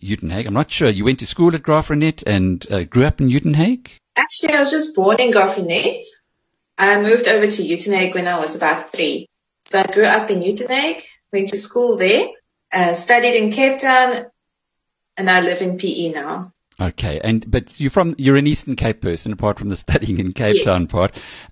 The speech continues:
Speaker 1: And what I
Speaker 2: Yes.
Speaker 1: found fascinating about your story is that you went into the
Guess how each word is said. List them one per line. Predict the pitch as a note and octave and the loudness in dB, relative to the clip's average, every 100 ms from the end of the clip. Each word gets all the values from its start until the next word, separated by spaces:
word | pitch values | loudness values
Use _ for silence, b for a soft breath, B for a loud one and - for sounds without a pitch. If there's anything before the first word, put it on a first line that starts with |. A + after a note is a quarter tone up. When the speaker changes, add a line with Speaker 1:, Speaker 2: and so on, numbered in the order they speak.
| _ | _
Speaker 1:
And | C#3+ C#3 C3 | 2 2 0
what | C#3 C3+ B3 | 0 0 2
I | |
Speaker 2:
Yes. | C4 D3 | 0 0
Speaker 1:
found | G3 E3 | 0 0
fascinating | - F3 D#3+ D3 A#2 | -2 -4 -2 -2 0
about | A2 G#2+ G#2+ | 0 -2 -4
your | G#2+ G2+ | -4 -6
story | - - C#3 F2+ D#2+ F#2 - _ _ _ | -8 -2 0 0 -2 -8 -12 _ _ _
is | B2+ B2 A2+ | -2 -2 0
that | B2 - | -2 -2
you | G2+ G#2 C3 F3 G3+ G3 - _ _ _ _ _ | -8 -4 -2 0 -2 -6 -12 _ _ _ _ _
went | A2+ A2 C3+ E3 | -6 0 0 0
into | - D3 - B2+ | -2 -4 -4 -6
the | A#2+ | -6